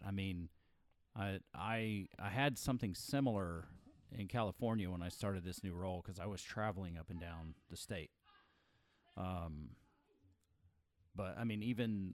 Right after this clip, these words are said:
like, even in California when I was managing, um, that's close to home relative to what I do now,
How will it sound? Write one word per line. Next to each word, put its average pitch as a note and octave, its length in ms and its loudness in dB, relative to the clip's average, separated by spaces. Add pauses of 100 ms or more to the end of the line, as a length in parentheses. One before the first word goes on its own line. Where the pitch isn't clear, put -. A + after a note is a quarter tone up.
like, G2 240 -2
even A2 240 0
in F2+ 460 -2
California G#2+ 640 -2
when F2 100 -4
I F2+ 60 -4
was F2+ 200 -8
managing, F#2 680 -4 (580)
um, D2+ 460 -4 (1400)
that's - 420 -4
close A2+ 320 2
to F#2 80 -4
home G#2 280 2
relative G#2+ 400 2
to A2+ 100 0
what G#2+ 120 0
I G2 120 -2
do G2 160 -2
now, G2 420 4